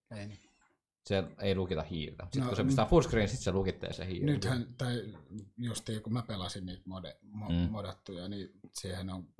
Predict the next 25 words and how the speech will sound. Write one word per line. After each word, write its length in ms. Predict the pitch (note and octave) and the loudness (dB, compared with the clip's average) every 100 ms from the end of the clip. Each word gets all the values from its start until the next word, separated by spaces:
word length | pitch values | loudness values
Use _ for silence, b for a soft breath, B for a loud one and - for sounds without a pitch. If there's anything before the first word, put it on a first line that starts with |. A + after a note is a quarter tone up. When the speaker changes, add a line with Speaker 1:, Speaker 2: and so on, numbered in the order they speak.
| - F2+ - - _ _ _ E2+ | -20 -18 -20 -20 _ _ _ -2
Speaker 2:
Varmaan 120 | E2 | 2
Speaker 1:
siis 180 | G2 F#2+ | 4 6
sella-, 120 | G2 | 6
Speaker 2:
patchattu 300 | - G2 G2+ | 6 4 4
jo 80 | F2+ | 4
se 80 | F2+ | 6
Speaker 1:
joo, 100 | F#2 | 4
Speaker 2:
ongelma, 220 | F2+ F2 | 4 2
tai 80 | C3 | 4
Speaker 1:
sellainen 260 | G2 F#2+ | 6 8
Speaker 2:
korjattu 400 | A2 G2 F2+ G2 | 8 6 4 2
se 80 | F#2 | 0
ongelma. 260 | F2 D#3+ D3+ | 2 4 6
Speaker 1:
window 200 | C#3+ C#3 | 4 2
web 260 | C#3 C3 | 0 -2
modi, 340 | C3 C#3+ C#3 C#3 | -2 0 0 -2
että 280 | C3+ - B2 A#2+ A#2+ | -6 -6 -10 -10 -12
siis 340 | - B2 - - | -8 -8 -6 -6
se 100 | A#2 | -6
on 160 | G#2 | -6
ihan 240 | G2+ G2+ F#2 - | -6 -8 -8 -8
sen 320 | - G#2 F2+ - - - | -6 -6 -8 -12 -16 -8
niinku 460 | F#2+ F#2 F#2 - _ _ _ | -8 -6 -10 -12 _ _ _
skripti. 600 | - - F#2+ F2+ - F#2+ - _ _ - | -4 -4 -6 -6 -10 -16 -16 _ _ -14
Speaker 2:
Joo. 80 | - | -10